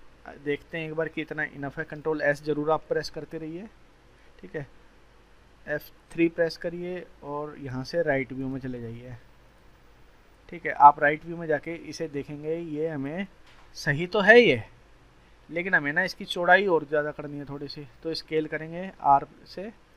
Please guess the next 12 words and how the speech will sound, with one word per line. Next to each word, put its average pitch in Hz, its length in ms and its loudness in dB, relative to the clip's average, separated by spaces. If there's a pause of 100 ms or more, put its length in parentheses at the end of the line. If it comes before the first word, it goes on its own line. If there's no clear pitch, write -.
(440)
scale 143 320 -10
कर 156 180 -8
देंगे 170 240 -6
जितना 156 300 -8
हमें 156 120 -8
चाहिए, 170 240 -8
W 147 320 -10
press 151 240 -6
करके 151 280 -12
इसे 170 160 -14
सही 139 280 -10
location 135 440 -14